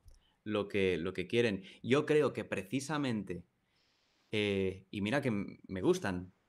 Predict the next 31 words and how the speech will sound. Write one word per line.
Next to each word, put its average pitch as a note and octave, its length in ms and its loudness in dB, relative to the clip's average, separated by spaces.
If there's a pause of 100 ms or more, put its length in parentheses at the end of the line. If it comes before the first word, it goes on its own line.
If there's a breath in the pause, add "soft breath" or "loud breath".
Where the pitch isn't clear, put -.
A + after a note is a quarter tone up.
Prometheus A#2+ 580 0
y B2 160 4
Covenant D#3+ 560 0 (460)
son, G#2+ 400 -4 (180)
no G#2 200 -4
me D3+ 120 0
parecen F3 340 0
malas G2+ 240 0
películas A2 400 -4
en A2 80 0
absoluto, G#2+ 380 -2
yo F#2 120 2
creo G2 140 2
que B2+ 60 0
son B2 220 -4
buenas A#2+ 320 -2
películas. F#2+ 560 -10 (540 soft breath)
Pero A2+ 140 0
sí - 140 -2
que C3 100 -4
es E3 100 0
verdad D#3+ 480 -2 (480)
que G#2+ 380 2
entendiéndolas G#2 800 -2
como, F#2 680 -4
como G2 260 -4
precuelas, D3 680 0 (100)
tecnológicamente C3+ 1120 0
son - 460 -4 (640)
demasiado A2 520 0
avanzadas. F2+ 720 -2